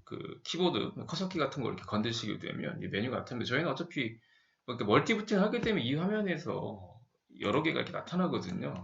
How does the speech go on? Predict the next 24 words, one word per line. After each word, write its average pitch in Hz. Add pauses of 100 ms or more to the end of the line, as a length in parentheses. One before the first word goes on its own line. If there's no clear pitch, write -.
(140)
그걸 117
선택하실 196
수가 143
있는데, 123
저희는 120
하나밖에 220
없기 117
때문에 -
하나만 -
나타난다라고 113
보시면 123
되고요. - (540)
네, 110
여기 104
이제 98
그룹이라는, 107 (240)
네, - (100)
이제 - (160)
부트 117
매니저가 123
이제 -
부팅을 107
주관한다는 110
뜻이고요. 104